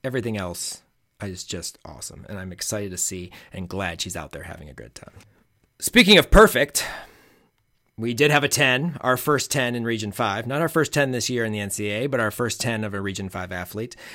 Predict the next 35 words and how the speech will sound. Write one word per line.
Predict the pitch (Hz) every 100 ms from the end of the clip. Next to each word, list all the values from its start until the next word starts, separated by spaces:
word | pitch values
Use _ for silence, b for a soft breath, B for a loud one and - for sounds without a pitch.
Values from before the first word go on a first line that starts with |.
| B
and | 120 127
that | 127
would | 127 113
be | 120
the | 110 110 107 113
Yurchenko | 120 104 117 101
one | 101
and | 98 92
a |
half | 92 92 92 -
of | 101 92 - _ -
Anastasia | 92 90 98 90 80
Webb. | 87 87 143 - _ B B B B
It's | 214 233
only | 240 254
her | 220
second | 196 - - 165 170 143
ten | - 147 120 110
of | 110 104
her | -
life. | 92 73 60 - - _ _ _ _ _ _ _ -
That | 135 180 151 -
I | 117
couldn't | 110 120 101 - 104
believe. | 90 82 - - _ _ _ _
I | 123
was | 113
like, | 107
"That's | 131 143 220
only | 185 170
your | 120
second | 98 - - 123 143 139 - _ _ -
perfect | 107 - 92
ten | - 90
ever." | 65 - -